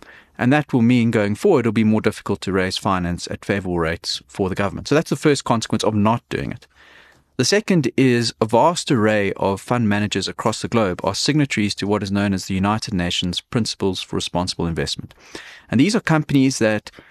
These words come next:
are obliged to encourage corporates to either emit less or, in the case of governments, to ensure that their policies, broadly speaking, there are fewer emissions across the economy. And if we say we are not going to follow that path and we're just gonna keep our coal stations going,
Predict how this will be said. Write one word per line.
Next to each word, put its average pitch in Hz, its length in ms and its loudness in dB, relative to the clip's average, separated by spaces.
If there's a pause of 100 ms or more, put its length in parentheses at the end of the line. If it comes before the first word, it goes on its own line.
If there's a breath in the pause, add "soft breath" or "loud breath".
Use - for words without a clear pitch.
(240 loud breath)
are 107 160 0
obliged 127 640 0
to 123 140 2
encourage 131 600 0
corporates - 640 0
to - 180 0
either 143 300 2
emit 120 340 2
less 190 440 0
or, 135 180 4
in 135 80 2
the 113 80 0
case 117 320 -2
of 101 160 -4
governments, 135 640 0
to 120 380 2
ensure 113 320 0
that 110 120 0
their 98 180 0
policies, 101 580 -2
broadly 104 340 0
speaking, 95 500 -4 (280 loud breath)
there 110 80 -2
are 104 40 -2
fewer 110 260 2
emissions 92 580 -2
across - 300 -4
the 85 80 -4
economy. 87 420 -8 (560 loud breath)
And 131 120 4
if 143 140 0
we 139 140 4
say 135 300 2
we 123 180 2
are 117 60 2
not 123 420 0 (160)
going 113 260 2
to 110 120 -4
follow 120 260 0
that 90 240 -2
path 135 520 0
and 98 360 -2
we're 110 140 0
just - 200 -6
gonna 101 140 -2
keep - 240 -2
our 95 100 0
coal 104 240 0
stations - 420 -4
going, 131 360 0